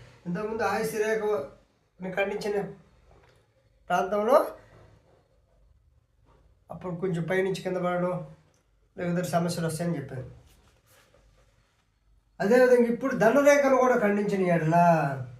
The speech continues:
ధనరేఖను కూడా ప్రాణ-, ప్రాణాన్ని, మామూలుగా ఆయుష్ రేఖ వరకైతే కూడా ప్రాణానికి, ప్రాణానికి, ప్రాణం మీదకు తెచ్చుకుంటారు. అంటే, ఆ కుజ రేఖ నుండి ఒక రేఖ ప్రారంభం, ఆయుష్ రేఖను ఖండించిన ప్రాంత సమయంలో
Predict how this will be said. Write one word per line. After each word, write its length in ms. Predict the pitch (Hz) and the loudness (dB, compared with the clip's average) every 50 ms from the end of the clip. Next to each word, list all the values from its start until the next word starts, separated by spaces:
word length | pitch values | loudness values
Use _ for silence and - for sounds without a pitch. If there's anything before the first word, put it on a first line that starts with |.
| - - - _ _ _ _ _ - | -20 -20 -20 _ _ _ _ _ -10
ధనరేఖను 540 | 156 156 160 165 170 196 196 190 190 185 170 | -6 -6 -4 -4 -4 -4 -4 -2 -4 -2 -2
కూడా 160 | 185 185 208 262 320 - - - - - _ _ _ _ _ _ _ _ _ _ _ _ _ _ _ _ _ _ _ _ _ _ _ _ _ _ _ _ _ _ _ _ - | -2 0 2 2 0 0 -4 -8 -16 -20 _ _ _ _ _ _ _ _ _ _ _ _ _ _ _ _ _ _ _ _ _ _ _ _ _ _ _ _ _ _ _ _ -18
ప్రాణ-, 340 | - - 170 170 180 180 - - | -6 -2 -2 0 0 -2 -4 -2
ప్రాణాన్ని, 380 | 180 185 185 190 190 190 - - - - 160 | -2 0 0 2 2 0 -2 -4 -6 -8 -8
మామూలుగా 380 | 185 190 196 196 202 196 202 190 170 156 165 170 - - - - - - 160 | -4 -2 -2 -2 -2 -2 -2 -4 -4 -6 -8 -10 -12 -14 -18 -16 -6 -2 -2
ఆయుష్ 200 | 190 220 208 - 233 214 | -2 -2 -2 -4 -4 -4
రేఖ 140 | 220 220 196 214 | -4 -4 -4 -4
వరకైతే 440 | 220 220 220 - 233 233 214 240 226 - | -2 -4 -2 -2 -2 -2 0 0 0 2
కూడా 160 | 240 254 285 277 285 - - - _ - - - _ _ - | 2 2 0 -2 -4 -6 -12 -18 _ -20 -20 -20 _ _ -10
ప్రాణానికి, 480 | 202 202 208 208 208 208 202 202 - - - - _ _ - - | -8 -6 -6 -4 -4 -4 -6 -6 -8 -10 -16 -20 _ _ -20 -12
ప్రాణానికి, 540 | 185 185 196 196 196 202 202 196 196 175 165 156 156 | -8 -6 -4 -4 -2 -4 -4 -4 -4 -6 -8 -6 0
ప్రాణం 300 | 165 180 190 190 202 190 | 2 4 4 4 2 0
మీదకు 240 | 180 165 156 156 147 | -2 -2 -4 -4 -4
తెచ్చుకుంటారు. 480 | - - - 143 127 123 120 120 - - - - - _ _ _ _ _ - | -6 -8 -10 -10 -10 -10 -10 -10 -12 -16 -20 -20 -20 _ _ _ _ _ -14
అంటే, 160 | 160 160 160 | -12 -10 -8
ఆ 80 | 226 233 | -8 -8
కుజ 300 | - - 170 170 190 190 | -8 -6 -6 -4 -2 -2
రేఖ 160 | 202 202 196 196 190 | -2 -4 -4 -4 -4
నుండి 200 | 185 190 190 190 185 | -4 -4 -4 -4 -4
ఒక 80 | 170 170 | -4 -4
రేఖ 200 | 175 175 175 180 185 180 175 | -4 -4 -4 -6 -6 -6 -4
ప్రారంభం, 340 | 180 175 175 175 185 - 160 160 | -4 -4 -4 -2 -2 -2 0 0
ఆయుష్ 220 | 175 185 165 - 196 190 190 | 0 -2 -4 -6 -6 -6 -4
రేఖను 320 | 190 185 185 180 175 165 | -4 -6 -6 -8 -8 -8
ఖండించిన 380 | 170 175 175 175 170 170 170 160 - 156 | -8 -6 -6 -6 -6 -6 -6 -6 -4 -4
ప్రాంత 260 | 160 156 156 156 156 - | -4 -4 -4 -6 -6 -6
సమయంలో 420 | 156 151 156 160 160 160 180 226 | -6 -6 -4 -4 -4 -2 -2 -2